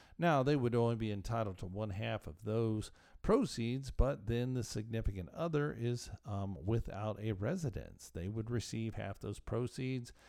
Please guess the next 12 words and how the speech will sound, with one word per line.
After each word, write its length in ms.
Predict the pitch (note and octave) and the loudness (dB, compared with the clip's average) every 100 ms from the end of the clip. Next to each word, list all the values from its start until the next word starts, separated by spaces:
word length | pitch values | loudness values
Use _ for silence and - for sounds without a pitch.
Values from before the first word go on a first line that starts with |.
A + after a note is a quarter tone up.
| - _ | -20 _
for 720 | - B2+ B2 A#2+ A#2+ A#2+ A#2+ G2+ | -2 2 4 6 6 4 2 2
their 300 | G#2+ G#2+ G#2 | 2 2 2
housing 640 | G#2+ B2+ C3+ G#2+ A#2 A2 | 2 4 4 2 -2 -2
needs, 340 | G#2 G#2+ A#2 | -2 -2 -4
but 160 | - G2+ | -4 -4
that 260 | G#2+ F#2+ G2 | -2 -4 -6
might 340 | F#2+ A#2 B2+ | -2 -2 -2
not 360 | A2 A#2+ A2 A#2 | -2 -2 -2 -4
be 220 | A2+ B2 | -2 -2
efficient. 920 | - A#2+ - - D#3 - D#2 - - | -4 -6 -6 -4 -2 -2 -4 -8 -12
So, 540 | - - C3+ A2+ B2 B2 _ _ _ - - - - | -10 0 2 2 0 -4 _ _ _ -20 -20 -18 -8
again, 540 | A2+ A2 D3 E3 E3+ | -4 2 2 2 -2